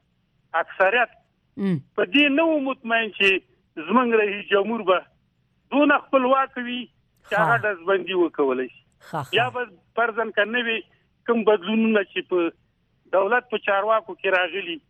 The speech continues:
Speaker 2: بله.
Speaker 1: دې نه ولس ډېر مطمئن شو. ان شاء الله تعالی د ولس او د، د، د، د حکومت باور سره زیات شو. ولس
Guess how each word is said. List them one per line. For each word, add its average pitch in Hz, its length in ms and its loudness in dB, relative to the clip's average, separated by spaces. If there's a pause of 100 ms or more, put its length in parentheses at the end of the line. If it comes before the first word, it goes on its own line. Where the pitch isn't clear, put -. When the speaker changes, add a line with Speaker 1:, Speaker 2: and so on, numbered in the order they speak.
(140)
Speaker 2:
بله. 147 180 -2 (180)
Speaker 1:
دې 247 160 2
نه 240 120 2
ولس 226 300 4
ډېر 269 300 2
مطمئن 233 440 -2
شو. 240 140 -4 (160)
ان 247 160 0
شاء 226 160 2
الله 202 280 -2
تعالی 202 280 2 (260)
د 180 140 6
ولس 262 280 6 (360)
او 196 40 2 (160)
د، 196 100 4 (100)
د، 185 160 2
د، 180 120 4 (440)
د 185 100 6
حکومت 202 420 2
باور 214 380 -2
سره 202 260 -2
زیات 233 240 0
شو. 196 140 -4 (420)
ولس 247 240 0